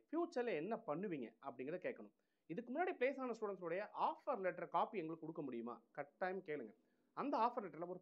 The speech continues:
பத்து letter sample வாங்க. ஒரு லெட்டர்ல இருக்கக்கூடிய number ரேண்டமா நாங்க phone பண்ணி கேட்க முடியுமா? கேளுங்க. கொடுக்க மாட்டேன்னு சொன்னாங்கனாலே அங்க ஏதோ பிரச்சனை இருக்குன்னு அர்த்தம்.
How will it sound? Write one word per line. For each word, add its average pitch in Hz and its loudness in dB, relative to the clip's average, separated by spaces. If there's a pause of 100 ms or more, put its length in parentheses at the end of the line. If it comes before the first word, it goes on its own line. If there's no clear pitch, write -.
பத்து 233 0
letter 226 0
sample 190 -2
வாங்க. 123 -2 (280)
ஒரு 285 -2
லெட்டர்ல 202 -2
இருக்கக்கூடிய 156 -8
number 190 -2 (400)
ரேண்டமா 247 2
நாங்க 175 -2
phone 269 -2
பண்ணி 220 0
கேட்க 175 -2
முடியுமா? 120 -4 (320)
கேளுங்க. 160 0 (340)
கொடுக்க 330 2
மாட்டேன்னு 233 2
சொன்னாங்கனாலே 165 0 (500)
அங்க 147 -6 (100)
ஏதோ 156 0
பிரச்சனை 131 -8
இருக்குன்னு 120 -6
அர்த்தம். 113 -16